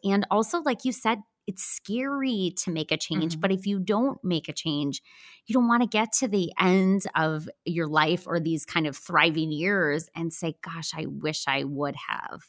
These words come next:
Speaker 2: Right. Exactly. Exactly. And I think that's why that reflection and that intentional planning is kind of important. You know, everything that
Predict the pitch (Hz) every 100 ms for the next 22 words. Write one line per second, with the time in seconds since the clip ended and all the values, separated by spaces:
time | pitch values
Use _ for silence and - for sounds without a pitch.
0 | _ _ - 175 170 156 - - 190 156
1 | 165 147 - 127 127 175 214 190 202 214
2 | - 151 160 180 185 185 196 180 185 175
3 | 170 - - - - 202 208 185 180 180
4 | - 196 180 185 151 190 185 190 - 180
5 | - 185 175 175 - 165 240 330 302 -
6 | 233 - - - 190 180 165 160 214 285
7 | 359 302 269 254